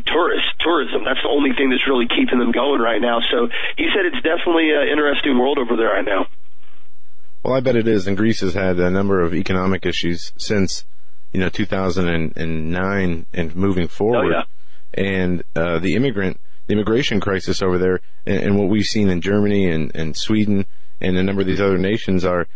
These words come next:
Speaker 2: uh, even women who are defending themselves from rapes with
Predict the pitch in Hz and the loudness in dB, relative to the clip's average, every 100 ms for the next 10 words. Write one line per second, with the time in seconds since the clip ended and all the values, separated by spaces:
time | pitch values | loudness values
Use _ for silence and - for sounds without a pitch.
0 | - - - 82 - 123 104 98 131 107 | -4 -2 -2 -2 0 0 2 2 2 0
1 | 92 101 92 92 117 113 98 92 104 98 | 2 2 2 0 -2 0 2 2 0 0
2 | - - - 127 151 110 113 127 - - | 0 -2 -2 -2 0 2 2 0 0 -2
3 | 101 | 0